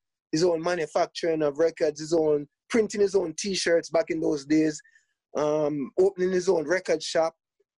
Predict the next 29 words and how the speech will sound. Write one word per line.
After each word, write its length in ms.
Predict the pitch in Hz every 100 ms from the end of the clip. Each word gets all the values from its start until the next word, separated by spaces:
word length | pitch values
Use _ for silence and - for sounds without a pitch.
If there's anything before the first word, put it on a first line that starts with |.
| _
So 160 | - 185
he 140 | 190
was 140 | 202 202
an 120 | 180
entrepreneur 640 | 202 - 202 196 185 180 175
as 120 | 180
well 120 | 185
as 120 | 156
a 80 | 151
musician 540 | 170 165 156 - 147
who 120 | 143 160
wanted 340 | 160 156 143
to 80 | 151
control 600 | - 175 175 - 151 143 - _ _ _ _ -
what 160 | 170
he 140 | 170 160
did 240 | 208 175
instead 320 | 165 - 160
of 80 | 151
give 160 | 165 151
it 100 | -
to, 320 | 151 147 139 _ _ _ -
um, 480 | 151 151 147 147 - 175
at 120 | 202
the 60 |
time 360 | 208 208 190 180
it 100 | 156
was 200 | 170 165
like 260 | 165 156